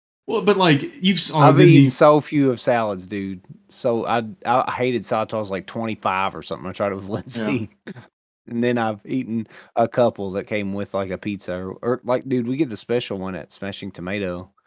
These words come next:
Speaker 2: but it's got this really good vinaigrette on it, like a raspberry vinaigrette.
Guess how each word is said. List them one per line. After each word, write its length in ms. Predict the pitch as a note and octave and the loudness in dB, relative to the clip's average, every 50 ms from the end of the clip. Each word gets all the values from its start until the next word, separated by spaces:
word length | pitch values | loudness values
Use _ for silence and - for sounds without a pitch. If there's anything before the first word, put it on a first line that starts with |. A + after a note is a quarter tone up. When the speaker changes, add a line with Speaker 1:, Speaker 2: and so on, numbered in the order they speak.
| _ _ _ _ _ _ _ | _ _ _ _ _ _ _
Speaker 2:
but 80 | - F2+ | -16 -16
it's 100 | F2+ - | -12 -6
got 180 | - - F2+ D2 | -4 -4 -4 -4
this 160 | F2+ - - | -6 -8 -6
really 240 | G#2+ G#2+ G#2 G2 F#2+ | -6 -4 -4 -4 -4
good 300 | F2+ G2 G2+ G2+ F#2 F2+ | -4 -4 -4 -4 -4 -6
vinaigrette 480 | G#2 G#2 G2+ F#2 F2 F#2+ G2 G2+ - - | -6 -6 -6 -6 -4 -4 -2 -2 -2 -4
on 140 | - G#2 | -6 -6
it, 60 | G#2 - | -6 -6
like 180 | F2+ G2 - | -8 -8 -8
a 60 | - | -8
raspberry 520 | D#2+ D#2+ F2+ F#2+ G2+ G2 G2 G#2+ G2+ G2+ F#2 | -6 -4 -4 -2 -4 -4 -4 -6 -6 -6 -6
vinaigrette. 540 | F2+ G2+ F#2+ F#2 E2 F2 F2+ G#2 G#2+ F#2+ | -6 -6 -8 -6 -6 -6 -4 -4 -4 -6